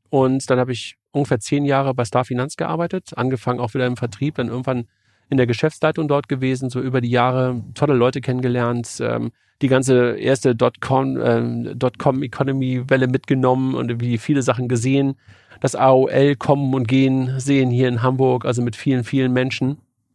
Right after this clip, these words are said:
Hab das zehn Jahre lang gemacht, unter anderem dann auch das Thema Payment kennengelernt, weil wir damals, ähm, etwa zweitausendfünf, zweitausendsechs gemeinsam mit eBay, die dann in Deutschland, äh, schon da waren und dann kam PayPal nach Deutschland,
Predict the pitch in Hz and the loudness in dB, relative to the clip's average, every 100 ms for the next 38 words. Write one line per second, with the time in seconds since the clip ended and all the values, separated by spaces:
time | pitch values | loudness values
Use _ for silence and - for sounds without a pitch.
0 | _ _ - 139 131 - 147 147 143 139 | _ _ -8 -2 -2 2 2 4 4 2
1 | 143 139 196 - - _ _ _ _ _ | 2 2 0 -4 -20 _ _ _ _ _
2 | 143 147 143 147 143 135 135 131 123 117 | 0 2 2 0 0 0 0 -2 -4 -4
3 | 131 120 - 135 156 180 - 180 180 170 | -2 -2 -2 -2 0 -2 -4 -4 -2 -2
4 | 170 190 190 135 127 123 131 131 131 - | -2 -4 -4 -4 0 0 0 0 -2 -6
5 | - - 123 123 123 123 123 123 123 127 | -12 -6 -4 -2 -2 -4 -4 -8 -8 -6
6 | - 117 - 123 127 123 127 107 - 135 | -6 -4 -4 -2 -2 -2 -4 -4 -4 -4
7 | - 127 120 120 120 113 139 - - _ | -2 -4 -2 -2 0 0 -2 -4 -16 _
8 | _ _ - 120 131 139 127 120 110 - | _ _ 0 2 4 2 0 0 -2 -10
9 | - 110 147 160 185 226 277 - 143 139 | -8 -2 0 2 0 -2 -6 -6 -4 -2
10 | 143 135 143 151 139 143 - 147 139 131 | -2 -2 -4 -4 -4 -6 -10 -6 -6 -4
11 | 123 117 120 147 160 156 135 123 117 113 | -4 0 0 0 -2 -2 -2 -4 -2 -4
12 | 110 135 - 151 151 143 143 143 - 143 | -2 -4 -2 -2 -2 -2 -4 -4 -4 -6
13 | 143 | -6